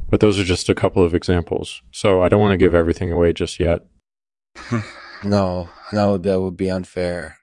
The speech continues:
Speaker 2: I appreciate the info you've given me so far, though. I'll let the rest of the audience know what you think about Miracidium once they hear about it. Thanks again for taking the time to chat with me. It was really exciting.
Speaker 1: No problem at all. I enjoyed it tons. Thanks for having me.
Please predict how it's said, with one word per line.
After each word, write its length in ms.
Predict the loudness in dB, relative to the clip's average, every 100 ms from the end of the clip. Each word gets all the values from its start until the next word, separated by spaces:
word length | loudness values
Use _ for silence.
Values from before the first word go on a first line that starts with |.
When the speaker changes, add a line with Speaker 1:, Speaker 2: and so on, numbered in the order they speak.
| _ 2
Speaker 2:
I 100 | 2
appreciate 500 | 4 0 2 0 2
the 100 | 2
info 220 | 2 0
you've 200 | 0 0
given 240 | -2 0
me 80 | -4
so 220 | -4 -6
far, 300 | -4 -2 -2
though. 280 | -2 -6 -8 _ _ 0
I'll 120 | 4
let 160 | 4
the 80 | 4
rest 280 | 4 4 2
of 40 |
the 80 | 4
audience 420 | 4 4 2 0
know 160 | 0 0
what 240 | 0 -2
you 60 | -6
think 200 | -6 -6
about 280 | -2 0 0
Miracidium 640 | -2 -4 -4 -6 -4 -4
once 200 | -6 -6
they 140 | -6 -4
hear 160 | -2
about 300 | -2 -2 -4
it. 160 | -6 -12 _ _ _ _ _
Thanks 240 | -4 -2 0
again 240 | 2 0
for 100 | -2
taking 360 | -4 -2 -2 -4
the 60 |
time 280 | -2 -2 -2
to 100 | -6
chat 300 | -6 -4 -4
with 80 | -6
me. 260 | -12 -12 -14 -8
It 40 |
was 200 | -6 -2
really 180 | 2 2
exciting. 560 | 0 0 0 0 -4 -12 _ _ _ _ -8 -2 0 2 2 2 0 -2 0
Speaker 1:
No 120 | 2
problem 320 | 4 2 2 2
at 120 | 2
all. 240 | -2 -6 -4
I 120 | 0
enjoyed 200 | 4 6
it 80 | 4
tons. 380 | 2 -2 -2 -10 -2 -2 -2 -8 0
Thanks 200 | 0 4
for 80 | 4
having 200 | 4 2
me. 220 | 0